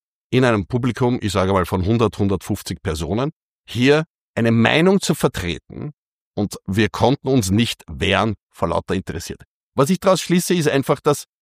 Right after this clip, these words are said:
die Kinder, wenn sie richtig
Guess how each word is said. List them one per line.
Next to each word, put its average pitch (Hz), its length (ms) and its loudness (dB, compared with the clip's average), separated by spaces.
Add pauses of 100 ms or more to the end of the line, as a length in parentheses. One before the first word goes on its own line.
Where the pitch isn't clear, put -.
(260)
die 147 80 -4
Kinder, 165 460 0 (140)
wenn 151 400 2
sie 123 380 -2 (200)
richtig 120 760 -2